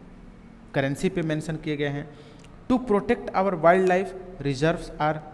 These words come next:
created and laws are implemented। तो इनको प्रोटेक्ट करने के लिए इंडियन गवर्नमेंट ने वाइल्ड लाइफ एक्ट, प्रोटेक्शन एक्ट नाइनटीन सेवेंटी टू में पास किया। Under that law, various natural, नेशनल पार्क,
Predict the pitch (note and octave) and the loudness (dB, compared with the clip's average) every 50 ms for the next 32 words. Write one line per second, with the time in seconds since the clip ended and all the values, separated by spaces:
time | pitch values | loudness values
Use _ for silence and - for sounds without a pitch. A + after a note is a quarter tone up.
0 | - C#3+ C#3+ C#3+ D3 D3 E3 E3+ E3 - - - - - C#3 C3+ C3+ C3 C3+ C#3 | -4 0 0 0 0 0 -2 -4 -4 -6 -10 -14 -10 -8 -6 -4 -2 -2 0 0
1 | C#3+ C3+ C#3 C3+ C3 C3+ C3 A#2+ - B2+ C3 C3 C3 C3+ - D#3+ F3+ - - - | 0 0 -2 -4 -4 -6 -6 -8 -8 -8 -6 -6 -8 -8 -8 -8 -10 -10 -12 -16
2 | - - - D#3+ D#3+ D3 C#3+ - E3 D#3+ - - C#3+ C3+ - D#3+ - - - D#3 | -16 -12 -6 -4 -4 -4 -4 -6 -8 -8 -6 -4 -4 -4 -4 -6 -6 -4 -4 -4
3 | D3+ E3 E3 D#3+ - D#3+ D3+ E3+ G3 B3+ E4+ - - - - - - C#3 C3+ C3+ | -2 -4 -6 -4 -4 -4 -2 -2 -2 -2 -4 -8 -14 -14 -16 -14 -10 -6 -4 -2
4 | D3 D3+ D3+ - D3 C#3 C3+ C3+ C#3+ D3+ D#3+ D#3 D#3+ E3+ F#3+ A3 A3 - - - | -2 -2 0 -2 -2 -2 -2 -2 -4 -4 -4 -4 -6 -6 -6 -6 -8 -10 -14 -18
5 | - - B2+ A2+ B2+ C#3 C#3 D3 D3 D3 D3 D3 D#3 F3 - - - - - - | -16 -16 -8 -2 0 2 2 2 2 2 2 2 0 0 -2 -6 -14 -16 -16 -18
6 | - - - - - D3+ D3+ D3+ - - - - - - - - - C#3 C3 - | -18 -20 -6 -2 0 0 0 0 -4 -12 -14 -16 -18 -18 -20 -14 -10 -10 -8 -8
7 | C3+ - - - D#3 D3 C#3+ C#3+ - C#3 C3+ C#3 B2+ D3 C#3+ C#3 - D3 C#3+ C#3+ | -8 -8 -6 -6 -4 -4 -4 -4 -4 -4 -4 -4 -6 -8 -8 -8 -6 -6 -6 -6
8 | D3 - - - D3 D3 D3 C#3 C3+ C#3+ C3+ C3 C3 - - C3+ C#3 C3+ C3+ - | -8 -10 -10 -8 -6 -4 -4 -4 -4 -2 -4 -4 -4 -6 -8 -6 -6 -6 -8 -10
9 | - - - - - - C3 C3+ C3 D3 C#3 C3+ C#3+ C#3 C#3 C#3 C#3 C#3+ C#3+ C#3 | -16 -20 -20 -16 -12 -10 -6 -2 -2 0 0 2 2 0 0 0 -2 -4 -2 -2
10 | C#3 C#3 - - - - - - - C3+ C3 C#3 C#3 C#3+ D3 C#3+ - - - - | -4 -6 -12 -18 -18 -18 -14 -10 -8 -6 -4 -2 0 0 -2 -2 -4 -8 -14 -16
11 | - - C3+ C3 B2 - - C#3 C#3 C#3+ C#3+ - D3 C#3 C#3 - - D3 D3 C#3+ | -12 -10 -8 -8 -8 -6 -4 -4 -4 -4 -4 -6 -6 -6 -6 -6 -4 -4 -4 -4
12 | C#3 - C#3+ C#3 C#3 C3+ C#3 - - - - - - | -2 0 2 2 2 2 2 -2 -6 -10 -16 -16 -18